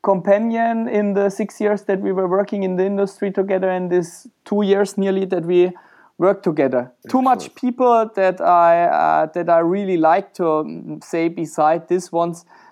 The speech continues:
Speaker 1: I would thank, um, somebody additionally, but I'm really glad that the people are so cool and that it's such a dynamical world. And I'm very, very glad that I'm,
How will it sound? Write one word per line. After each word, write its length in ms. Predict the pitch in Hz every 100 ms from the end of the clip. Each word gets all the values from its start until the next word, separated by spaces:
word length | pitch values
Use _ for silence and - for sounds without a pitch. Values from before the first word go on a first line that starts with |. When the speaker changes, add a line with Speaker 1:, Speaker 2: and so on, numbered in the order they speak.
| _
Speaker 1:
I 100 | 147
would 200 | 160 165
thank, 380 | 165 175 165 170
um, 840 | - 160 156 151 147 160 64 - 160
somebody 520 | 156 175 180 175 175
additionally, 680 | 156 147 196 233 214 214 214 - _ _ _ _
but 420 | 160 165 160 160 -
I'm 240 | 151 160 165
really 280 | 180 190 185
glad 500 | 160 147 151 170 - -
that 140 | 151
the 100 | 160
people 440 | 156 170 170 170 160
are 260 | 156 151 - _ _ _ -
so 360 | - - 185 196
cool 500 | - 208 190 214 214
and 180 | 165 170
that 120 | 170
it's 180 | 165 -
such 280 | 175 175 190
a 40 |
dynamical 680 | 165 151 151 160 180 - 147
world. 360 | 139 147 175 - _ _ _ -
And 160 | 147
I'm 160 | 160 156
very, 220 | 151 165
very 280 | 165 156 156
glad 400 | 151 135 143 165
that 140 | 151 147 143
I'm, 360 | 139 139 143